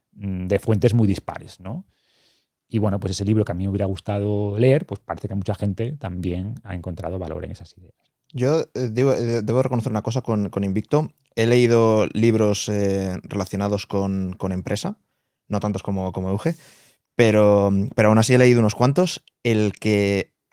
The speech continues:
Speaker 2: en mi historia personal más me ha ayudado con mi empresa
Speaker 1: Mm.
Speaker 2: ha sido Invicto.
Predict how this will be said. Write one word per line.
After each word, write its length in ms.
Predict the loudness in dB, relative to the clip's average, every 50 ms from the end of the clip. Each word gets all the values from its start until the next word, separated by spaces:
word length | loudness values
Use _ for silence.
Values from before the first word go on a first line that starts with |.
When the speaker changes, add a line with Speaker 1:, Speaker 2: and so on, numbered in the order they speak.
| _ _ _ _ _ 0
Speaker 2:
en 160 | 0 2 4
mi 60 | 2 2
historia 320 | 2 2 4 4 4 4
personal 420 | 4 0 0 0 0 0 0 -2 -4
más 340 | -2 0 2 4 4 4 4
me 80 | 2 2
ha 20 |
ayudado 340 | 4 4 4 4 2 2 0
con 140 | -2 -4 -4
mi 80 | -4
empresa 340 | -4 -2 -4 -4 -2 -4 -6
Speaker 1:
Mm. 300 | -8 -10 -20 -20 -20 -20 _ -20 _ _ _ -16 -8
Speaker 2:
ha 80 | -8
sido 160 | -6 -2 -2 -2
Invicto. 380 | -2 -2 -4 -8 -14 -16 -16